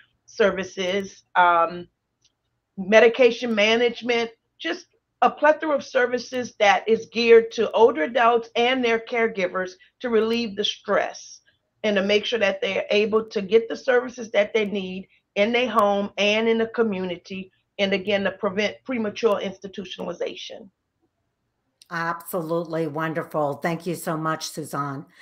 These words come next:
Speaker 1: You're welcome.
Speaker 2: And, um, let's go on to Sonia Nelson. Sonia, tell us a little bit about yourself and your organization.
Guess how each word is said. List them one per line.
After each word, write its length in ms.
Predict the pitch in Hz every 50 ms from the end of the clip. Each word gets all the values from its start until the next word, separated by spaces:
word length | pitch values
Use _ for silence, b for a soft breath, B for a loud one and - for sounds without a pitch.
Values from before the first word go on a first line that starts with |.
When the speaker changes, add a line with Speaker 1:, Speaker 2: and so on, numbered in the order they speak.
| B B
Speaker 1:
You're 180 | B 208 208 202
welcome. 200 | 185 - - 165
Speaker 2:
And, 300 | 165 160 160 160 156 151
um, 420 | 151 151 151 147 143 147 143 139 -
let's 240 | 180 185 196 196 -
go 180 | - 285 262 240
on 200 | 233 233 247 240
to 120 | - 208
Sonia 600 | - - - - 208 190 190 202 208 208 214 208
Nelson. 800 | 202 190 180 175 180 190 185 185 - 190 160 147 143 123 117 117
Sonia, 800 | - - - - 226 196 190 185 180 185 180 147 131 123 117 - _ _
tell 220 | - - 185 185
us 140 | 208 190 185
a 40 | 202
little 220 | 185 190 196 190
bit 120 | 190 202 190
about 380 | 185 - 185 175 180 185 -
yourself 420 | 190 180 185 - 208 185 190 185 -
and 120 | 208 196
your 100 | 190 190
organization. 840 | 196 196 196 208 208 202 190 190 208 214 262 269 - - 147 135 135